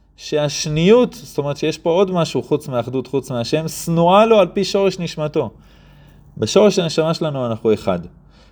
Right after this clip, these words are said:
זאת אומרת, כשיהודי חוזר בתשובה וחוזר למקורו, איפה הוא נפגש? באחדות הכי גדולה שיש, "שמע ישראל השם אלוקינו השם אחד". משם הוא השתלשל ולשם הוא חוזר.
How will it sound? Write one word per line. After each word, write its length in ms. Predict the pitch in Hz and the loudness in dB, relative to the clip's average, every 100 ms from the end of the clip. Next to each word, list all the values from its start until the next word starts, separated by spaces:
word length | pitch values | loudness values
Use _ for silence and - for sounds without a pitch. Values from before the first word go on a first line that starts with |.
| _ | _
זאת 80 | - | -6
אומרת, 200 | 117 - | -6 -6
כשיהודי 500 | - 123 123 139 180 | -2 2 2 4 0
חוזר 340 | - 120 151 | 2 2 2
בתשובה 400 | 135 131 123 139 | 2 -2 0 0
וחוזר 340 | 120 117 113 139 | -2 -2 0 0
למקורו, 680 | 131 110 - 98 104 151 202 - - _ - | -2 -6 -2 0 2 2 0 -4 -20 _ -2
איפה 240 | 139 - | -2 0
הוא 80 | 135 | -4
נפגש? 380 | 107 110 123 123 | -2 0 0 0
באחדות 440 | 117 113 147 170 | 0 0 -2 -4
הכי 140 | 165 175 | -4 -4
גדולה 260 | 160 165 | -4 -4
שיש, 260 | 165 - 139 | -4 -6 -6
"שמע 160 | 143 | -6
ישראל 180 | 143 147 | -4 -4
השם 120 | 135 | -4
אלוקינו 180 | 143 143 | -6 -8
השם 180 | 135 139 | -8 -8
אחד". 240 | 123 113 98 - - - _ _ | -6 -6 -8 -14 -20 -20 _ _
משם 340 | - 107 - 165 | -4 0 2 2
הוא 140 | 175 | 2
השתלשל 480 | 165 - 151 196 196 | -2 -2 0 2 2
ולשם 300 | 151 143 165 | 0 -2 -4
הוא 140 | 156 151 | -2 0
חוזר. 360 | 147 127 127 | 0 2 0